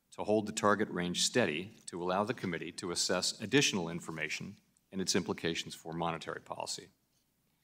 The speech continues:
In determining the extent of additional policy firming that may be appropriate to return inflation to two percent over time,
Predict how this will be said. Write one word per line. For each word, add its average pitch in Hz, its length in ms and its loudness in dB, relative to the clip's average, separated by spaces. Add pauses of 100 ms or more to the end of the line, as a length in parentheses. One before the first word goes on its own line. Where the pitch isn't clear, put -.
(640)
In 107 100 2
determining 107 540 6
the 92 100 2
extent 104 400 4
of 98 100 -4
additional 101 440 2
policy 90 460 -2
firming 90 480 2
that 82 140 -4
may 92 200 4
be 90 160 0
appropriate 85 580 0
to - 100 -4
return 87 520 0
inflation 90 480 -2
to 87 100 -12
two 92 180 -6
percent 82 420 -2 (120)
over 80 180 -10
time, 98 480 0